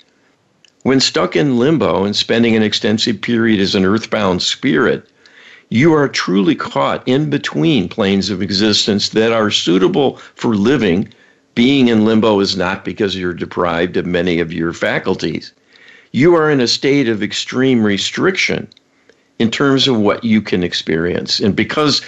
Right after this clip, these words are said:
the lower astral plane of Earth is a war zone, so to speak, inhabited by many dark spirits and extraterrestrial dark spirits as well,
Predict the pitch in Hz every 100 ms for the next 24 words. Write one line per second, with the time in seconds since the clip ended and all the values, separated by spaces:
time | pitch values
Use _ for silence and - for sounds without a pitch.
0 | - - 110 127 127 117 123 127 - 120
1 | 117 - 127 135 127 104 95 98 110 -
2 | 117 147 131 131 107 113 160 170 107 92
3 | 85 78 71 - 98 87 92 - - 92
4 | 131 - - - - - _ _ _ 131
5 | 107 117 110 107 107 95 101 98 117 147
6 | 139 110 101 95 - - 92 80 - -
7 | 95 - 123 - - 104 - 120 147 190
8 | - 117 90 - - 92 85 - - 92
9 | 90 - - - 95 - 76 82 92 170